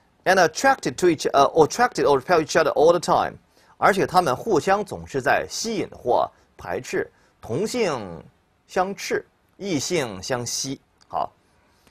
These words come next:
In the center of the hall，那么在大厅的中央，there were a number of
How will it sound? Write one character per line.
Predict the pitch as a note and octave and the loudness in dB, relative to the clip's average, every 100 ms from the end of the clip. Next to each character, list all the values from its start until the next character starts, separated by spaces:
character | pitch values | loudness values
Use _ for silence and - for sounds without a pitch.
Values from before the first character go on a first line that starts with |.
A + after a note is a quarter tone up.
| _ _ _ _ | _ _ _ _
In | E3 | -4
the | F#3 | -2
center | - C#4 C4+ | 0 2 2
of | |
the | A#3+ F3 | 6 6
hall， | C#3+ C#2+ - _ _ _ _ _ _ - | 6 2 -4 _ _ _ _ _ _ 0
那 | A3 | 6
么 | A#3+ G3 | 8 8
在 | F3 A#3+ D#3+ | 6 4 4
大 | C#3+ G#3+ | 6 6
厅 | B2+ F#3+ | 6 2
的 | F3 | -2
中 | D#3+ G3+ | 0 0
央， | G3+ G3+ - _ _ _ | 0 0 -4 _ _ _
there | - | 0
were | C#3 B2+ | 2 4
a | |
number | F3 G#3 | 4 6
of | F#3 D3+ | 6 6